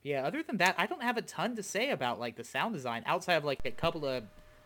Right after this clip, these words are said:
like, I was looking at the, um, the I M D B, you know, voice cast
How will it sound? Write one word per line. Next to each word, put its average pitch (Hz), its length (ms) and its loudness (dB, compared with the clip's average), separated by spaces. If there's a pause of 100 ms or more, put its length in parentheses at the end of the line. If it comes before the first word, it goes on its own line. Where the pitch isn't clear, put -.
like, 143 160 2
I 139 80 6
was 135 140 0
looking 160 220 -2
at 135 180 -2
the, 131 220 2
um, 117 460 0
the 117 160 -4
I 127 160 4
M 131 140 0
D 120 100 -2
B, 120 460 -4 (140)
you 117 120 -8
know, 104 160 -10 (240)
voice 160 260 -2
cast 120 360 -2